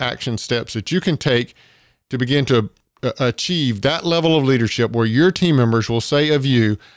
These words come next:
"I would follow them anywhere." So I hope you'll join us for that. Again, it's a free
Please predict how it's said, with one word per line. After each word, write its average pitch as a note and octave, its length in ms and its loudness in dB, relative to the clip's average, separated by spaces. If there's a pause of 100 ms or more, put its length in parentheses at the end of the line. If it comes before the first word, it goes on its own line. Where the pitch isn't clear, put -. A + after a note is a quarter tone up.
(200)
"I A2+ 120 -2
would G#2 160 -2
follow D3 400 2
them C3 340 2 (580)
anywhere." B2+ 480 0
So A#2+ 140 -2
I A#2+ 60 2
hope G#3 200 0
you'll G3+ 220 4
join E3+ 260 2
us E3+ 120 -2
for E3 120 -2
that. D3+ 380 -2
Again, C3+ 220 -2
it's A#2 100 -4
a G#2+ 80 0
free F3+ 480 0